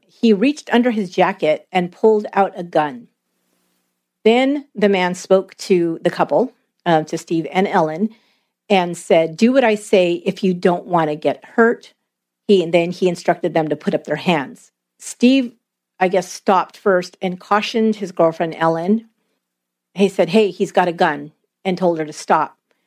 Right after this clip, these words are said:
s-, because I think he saw it first. The man then instructs them to walk into the bushes, and he's got the gun pointed at them.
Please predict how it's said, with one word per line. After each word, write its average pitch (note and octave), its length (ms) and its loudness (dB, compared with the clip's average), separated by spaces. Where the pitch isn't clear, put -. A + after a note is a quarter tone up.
s-, - 200 -20
because G3+ 200 4
I E3 100 2
think F3+ 220 0
he F3 220 -2
saw D#3+ 220 2
it - 100 -10
first. - 520 -4
The G3+ 120 2
man C4 400 2
then B3 200 2
instructs A3 500 -2
them F3+ 220 -2
to F#3+ 120 -6
walk F3 480 0
into F#3+ 280 0
the D#3+ 100 0
bushes, D3+ 500 -2
and D3+ 120 -6
he's D#3+ 180 -4
got D#3 200 -2
the E3 60 -4
gun D#3+ 220 0
pointed E3 380 -8
at C#3+ 180 -6
them. C#3+ 240 -6